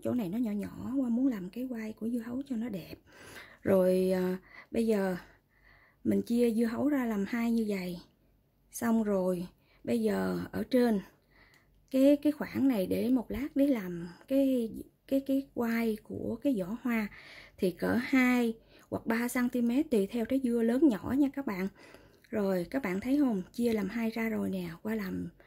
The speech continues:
sẵn rồi nè. Đó, chia ra làm hai. Rồi ở dưới đây nữa,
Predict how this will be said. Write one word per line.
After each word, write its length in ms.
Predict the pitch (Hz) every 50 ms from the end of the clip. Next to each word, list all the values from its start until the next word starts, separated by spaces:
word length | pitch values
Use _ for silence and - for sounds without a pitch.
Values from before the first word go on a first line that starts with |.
| - - - - _ _
sẵn 280 | - - - 185 - 262
rồi 180 | 277 269 226
nè. 240 | 202 190 180 - - _ _ _ _ -
Đó, 380 | - 196 190 202 214 247 277 302 -
chia 160 | - - 226 226
ra 180 | 214 208 196
làm 160 | 196 196 180 175
hai. 360 | - 208 202 208 214 202 190 - - - - - - - - - - _
Rồi 480 | - 202 202 190 185 190 185 185 190
ở 440 | 196 - 175 180 185 214 240 269 294 285 285 - - - - _ _ _ _ _ _ _ _ _ _ _ _ _ _ _ - - _ -
dưới 180 | 233 254 294
đây 220 | 269 262 226 233 233
nữa, 300 | 214 202 190 202 226